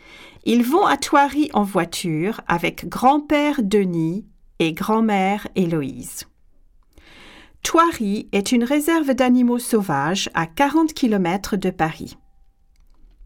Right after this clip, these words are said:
Page trois. Heureusement, grand-père a fermé toutes les fenêtres de la voiture parce que les animaux sont sauvages.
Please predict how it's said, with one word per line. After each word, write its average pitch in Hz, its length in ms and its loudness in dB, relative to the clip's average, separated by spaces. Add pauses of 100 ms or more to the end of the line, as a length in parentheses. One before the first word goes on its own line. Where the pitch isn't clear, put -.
Page - 280 -4
trois. 208 420 -2 (1000)
Heureusement, 269 920 2
grand-père 311 580 0
a 285 80 2
fermé 269 580 0
toutes 381 220 2
les 277 140 4
fenêtres 262 440 0
de 202 80 2
la 185 140 2
voiture 240 720 0 (340)
parce 208 240 2
que - 100 2
les 196 280 2
animaux 202 460 2
sont 185 220 -4
sauvages. 156 880 -2